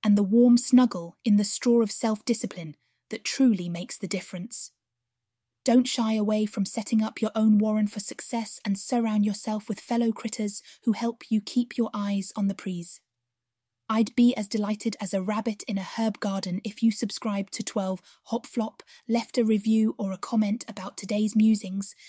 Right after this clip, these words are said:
and shared which carrots you're hopping towards or how you're grooming your fur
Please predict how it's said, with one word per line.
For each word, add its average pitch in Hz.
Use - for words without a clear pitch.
and 214
shared 226
which -
carrots 214
you're 208
hopping 233
towards 180
or 202
how 226
you're 220
grooming 196
your 185
fur 202